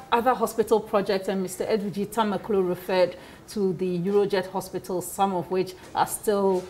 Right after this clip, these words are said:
you know, under construction or work is still ongoing. Some need equipment and all that. He referenced another, um, you know, approval to build polyclinics, for instance. We have all these projects dotted all over the place.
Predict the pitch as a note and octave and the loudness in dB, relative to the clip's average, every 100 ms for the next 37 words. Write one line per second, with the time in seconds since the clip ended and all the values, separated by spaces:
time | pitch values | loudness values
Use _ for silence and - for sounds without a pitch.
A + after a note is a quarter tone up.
0 | - - F#3 F#3+ F3 E3 - E3+ F3+ E3+ | -16 -10 -4 -2 0 -2 -2 -4 -2 0
1 | E3+ D#3+ D#3 - - F3 - G3 F#3+ - | 2 2 0 -4 -6 -6 -2 -2 -2 -4
2 | F#3+ F#3+ E3 D#3 E3+ G3 F#3+ - - F3+ | -4 -2 0 -2 -2 -4 -4 -4 -2 0
3 | F#3 F3 F3+ F3+ F3+ - F3+ F#3 F3+ F3+ | 0 -2 -2 -2 -4 -4 -2 0 -2 -2
4 | E3 - G3 - F3 E3+ F3 E3+ E3+ E3 | -4 -2 -4 -2 -4 -2 -2 -2 -2 -2
5 | E3 E3 - - - F#3 F3 E3+ F#3 G3 | -2 -2 -8 -20 -8 -4 -4 -2 -2 0
6 | G#3 G3 G3 - F#3 F3+ F#3+ F#3 F#3+ F3+ | -2 -4 -6 -4 -2 0 0 4 6 4
7 | F3+ - - - F3 F3 E3 E3 E3 E3 | 0 -14 -20 -4 0 0 -2 -4 -4 -4
8 | D#3 D#3 - - - G3 F3+ - - - | -6 -10 -16 -20 -6 -2 -2 0 -2 -2
9 | G#3 F#3 F#3+ F3+ F3 - - E3 G#3 G3+ | -4 0 2 2 -2 -8 -10 0 0 0
10 | - F#3 F3 - G#3+ F3+ - - E3 E3+ | -2 -2 -2 0 0 0 -8 -6 -4 -2
11 | F3 - C#3+ - - - - D4 D#4 E4+ | -4 -6 -10 -10 -18 -20 -10 -6 -4 -2
12 | F4 G4+ G4+ G4+ F#4+ D#4 - D4+ C#4+ C#4+ | 4 6 6 2 0 0 -2 -6 -2 -2
13 | G#3 B3 B3+ C#4 - G#4 A#4 F#4 C4 B3+ | 0 -2 -2 -4 0 2 4 2 0 -2
14 | F#3 C4 F#3 C3+ | -2 -2 -2 -2